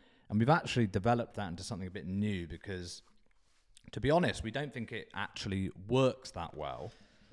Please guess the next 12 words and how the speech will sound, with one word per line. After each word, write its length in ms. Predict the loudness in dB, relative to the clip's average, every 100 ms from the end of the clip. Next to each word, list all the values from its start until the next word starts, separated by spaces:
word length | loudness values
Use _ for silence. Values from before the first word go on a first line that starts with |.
| -20 -20 -16 -8 2
if 500 | 4 4 -2 -12 -14 -18 -18 -16 -18 -20 -20 _ _ _ -14 -4
something 440 | 2 2 2 0
else 260 | 0 -2 -4
isn't 220 | -2 -2
done 160 | 0 -2
before 380 | -2 0 0 0
that. 180 | -4 -10 -20 _ _
And 140 | -2 0
that 160 | 0
something 480 | 2 2 2 -4 -4
is 180 | -6 -6
around 640 | -4 -4 -4 -4 -6